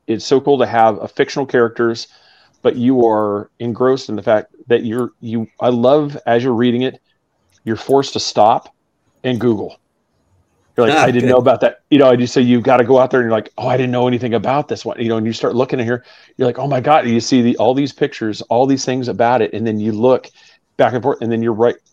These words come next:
Speaker 1: So it's kinda like choose your own, choose your own adventure, but you're doing it, you know, and as you go through, I'm learning at the same time as I'm enjoying this visual movie that I'm,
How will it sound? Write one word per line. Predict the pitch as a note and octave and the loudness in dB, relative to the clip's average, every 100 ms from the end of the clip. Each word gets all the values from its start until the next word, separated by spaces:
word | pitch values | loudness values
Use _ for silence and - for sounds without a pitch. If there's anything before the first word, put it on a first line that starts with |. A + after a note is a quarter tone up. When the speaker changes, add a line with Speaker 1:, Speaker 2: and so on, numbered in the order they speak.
| _ _ _ | _ _ _
Speaker 1:
So | - D#3+ - - _ | 0 2 2 -6 _
it's | A#2 - | -8 -2
kinda | D3 | -2
like | C3+ B2+ | -2 -2
choose | C#3+ C3+ | -2 0
your | C3+ | -2
own, | B2+ A#2+ - _ - | -2 -4 -8 _ -10
choose | - C3+ | -2 -2
your | B2+ | 0
own | A#2+ | -2
adventure, | A2 A#2+ C#3 - G#2+ | -2 -2 -4 -4 -4
but | G2+ G2+ | -4 -4
you're | G#2+ | -4
doing | G#2+ B2 A#2+ | 0 0 0
it, | - | -4
you | G#2+ | -6
know, | G2+ - _ - | -4 -6 _ -2
and | A#2 A2+ | 0 2
as | A2+ A2+ | 2 2
you | A2+ | 2
go | A#2 | 2
through, | - D3 C#3+ A2 _ _ _ _ - | 2 0 0 -2 _ _ _ _ -4
I'm | B2+ A#2 | -2 0
learning | A#2+ C#3 C#3 A#2 | 0 2 2 -2
at | |
the | A2 | -4
same | - B2 | -4 -4
time | A2+ C3 A#2+ A#2 | -4 -2 -2 -4
as | G#2 A2+ | -4 -4
I'm | A2 | -4
enjoying | G#2+ G2+ A#2 A2+ A#2 A#2 A#2+ A#2 _ _ _ _ - | -6 -6 -4 -2 -2 -4 -6 -12 _ _ _ _ -8
this | A2 | -6
visual | G2 A#2 A2+ B2 | -2 0 2 2
movie | A2+ A#2 A2 G2+ | 4 2 2 2
that | G#2 | 2
I'm, | G2+ G2+ | 0 -4